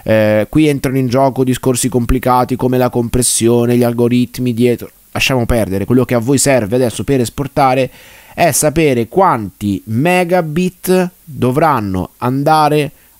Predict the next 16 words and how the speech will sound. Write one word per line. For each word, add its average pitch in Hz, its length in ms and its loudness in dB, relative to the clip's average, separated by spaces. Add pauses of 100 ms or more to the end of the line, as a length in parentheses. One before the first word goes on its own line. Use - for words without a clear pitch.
ad 147 180 0
ogni 120 500 0
secondo 110 800 0
del 107 220 -2
video. 92 560 -2
Perché 165 320 -2
dico 113 400 0
ogni 117 260 2
secondo? 98 540 -4
Perché... 147 340 -2 (560)
La 147 160 0
prima 180 680 2
modalità 143 480 2
di 123 80 -2
codifica 131 1120 0
è 185 360 2